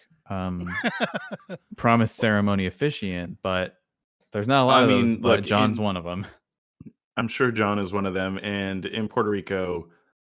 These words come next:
Speaker 3: uh, there's, like, Catholicism is very big there. So, um, mm, that's just a fact. Um, so those skeletons are extra strong, I think. Um, let's see.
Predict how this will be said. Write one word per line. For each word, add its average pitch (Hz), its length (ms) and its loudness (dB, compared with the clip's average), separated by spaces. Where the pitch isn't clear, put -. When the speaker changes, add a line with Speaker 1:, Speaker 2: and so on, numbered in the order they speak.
Speaker 3:
uh, 87 300 -4
there's, 87 560 -6
like, 92 180 -4
Catholicism 87 680 -6
is 80 80 -14
very 82 280 -14
big - 220 -20
there. - 220 -14
So, 82 420 -12
um, 90 400 -10
mm, 117 340 -12
that's 95 220 -4
just - 200 -10
a 92 60 -12
fact. - 460 -12
Um, 131 760 0
so 104 280 -2
those 101 380 2
skeletons 92 500 -4
are 90 100 -2
extra - 260 -6
strong, - 360 -10
I - 40 -10
think. - 360 -14
Um, 90 520 -6
let's 117 240 -18
see. 87 420 -12